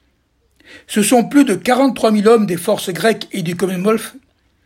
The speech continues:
qui parviennent à évacuer vers la Crète et l'Égypte entre le vingt-quatre et le vingt-huit avril, laissant néanmoins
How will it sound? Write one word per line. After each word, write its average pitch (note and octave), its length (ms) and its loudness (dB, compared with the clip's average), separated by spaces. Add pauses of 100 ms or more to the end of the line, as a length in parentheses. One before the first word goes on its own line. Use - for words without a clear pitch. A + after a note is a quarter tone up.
(300)
qui - 140 -4
parviennent A#3+ 420 2
à G#3 60 2
évacuer G#3 440 0
vers G3 140 0
la F3+ 100 0
Crète A3+ 300 -4
et F#3 60 -4
l'Égypte F3 420 -6 (120)
entre F#3+ 240 -4
le E3+ 60 0
vingt-quatre G3 480 -4 (100)
et F3+ 60 -8
le E3 80 -2
vingt-huit E3+ 340 -4
avril, E3+ 360 -4 (1300)
laissant A#3+ 380 4
néanmoins G#3 540 2